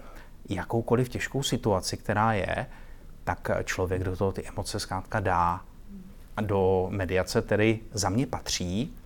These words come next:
A výhoda tam je, že mediátor je na emoce zvyklý. Čili my s emocemi pracujeme denně,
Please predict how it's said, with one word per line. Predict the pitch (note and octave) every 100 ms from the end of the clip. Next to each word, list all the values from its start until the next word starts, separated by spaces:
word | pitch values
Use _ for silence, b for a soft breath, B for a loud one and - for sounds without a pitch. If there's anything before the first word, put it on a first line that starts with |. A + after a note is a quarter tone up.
| B B B B -
A | G2+ F2+ F#2
výhoda | F#2+ F2 G#2 A2+ B2
tam | C3+ C#3
je, | G2+ F#2 F#2+ G#2+
že | A2 A#2 G#2+ G#2+
mediátor | G#2+ G2+ G2+ G2 F#2 G#2
je | G#2 G#2
na | F2
emoce | F#2+ G2+ - G#2+
zvyklý. | F#2+ E2+ - - - B B B B
Čili | - G#2+ G#2+ G#2+ G2
my | G2+ F#2+
s | G#2
emocemi | G#2 G#2 A2 G#2
pracujeme | G2 G2+ A#2+ A2 F#2
denně, | F#2 F#2+ G2+ G#2+ A#2+